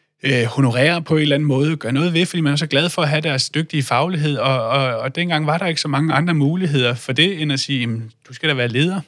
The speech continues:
og du kan jo styre den her faglighed, øh, med lukkede øjne."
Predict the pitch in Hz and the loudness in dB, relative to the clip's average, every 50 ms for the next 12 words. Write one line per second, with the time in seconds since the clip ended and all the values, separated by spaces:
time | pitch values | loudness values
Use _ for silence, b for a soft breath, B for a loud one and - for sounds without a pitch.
0 | _ - _ _ - 131 123 139 135 135 127 117 - 135 131 127 - - 156 165 | _ -20 _ _ -6 -4 -2 -2 -2 -2 -4 -2 -2 -2 -2 -2 -2 -2 -2 -2
1 | 170 160 143 131 147 147 131 - - 120 139 156 160 139 135 127 117 113 107 110 | 0 0 0 0 0 0 0 0 0 0 0 0 0 0 0 0 0 -2 -4 -4
2 | 107 107 107 107 104 110 113 - b b b b b _ - 127 123 127 139 151 | -4 -4 -4 -4 -6 -6 -8 -10 b b b b b _ -4 -2 0 0 0 2
3 | 156 131 120 117 113 113 139 135 | 2 2 2 0 0 -2 -6 -8